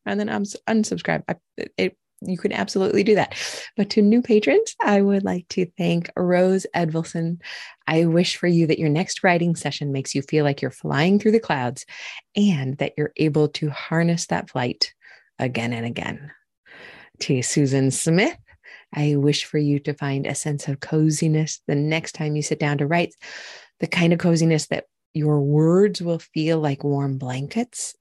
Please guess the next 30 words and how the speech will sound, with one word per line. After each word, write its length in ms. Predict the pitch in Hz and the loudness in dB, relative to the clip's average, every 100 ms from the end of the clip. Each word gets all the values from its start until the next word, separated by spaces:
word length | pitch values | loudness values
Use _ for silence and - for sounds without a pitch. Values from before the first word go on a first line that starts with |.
| - | -4
and 180 | 139 | -2
that 140 | 139 - | -2 -2
you 280 | 139 139 135 | 0 0 2
will 200 | 135 135 | 0 0
know 640 | 135 160 190 160 139 139 - | 2 2 4 4 4 2 -2
inside 520 | 151 151 - 180 170 | -6 -6 -6 -6 -4
that 200 | 139 - | -6 -4
warmth 340 | 139 131 139 - - - - - - | -4 -4 -8 -14 -20 -20 -20 -16 -8
exactly 420 | 143 143 139 139 | -4 -2 -2 -4
what 220 | 139 - | -2 -4
you 100 | 151 | -2
want 160 | 151 156 | -2 -2
to 60 | |
say 180 | 143 143 | -2 -4
and 100 | 127 | -4
how 160 | - 120 | -6 -8
to 100 | - | -8
say 200 | - - | -10 -10
it. 800 | - _ _ _ _ _ _ - - - | -14 _ _ _ _ _ _ -20 -20 -10
And 260 | - 151 143 | 0 2 2
for 180 | 151 143 - | 0 -4 -6
Tara 520 | - - 160 156 147 - - | -6 0 2 2 0 -6 -2
East, 580 | 220 226 233 - - - - _ | 2 2 0 -6 -12 -18 -20 _
I 180 | - 160 | -2 0
wish 220 | 165 170 | 2 0
for 80 | - | -2
you 180 | 170 165 | -2 -2
the 160 | 156 156 | -4 -4
magic 720 | 151 151 147 147 147 165 165 | -2 -2 -2 -4 -4 -6 -4
of 160 | 151 | -6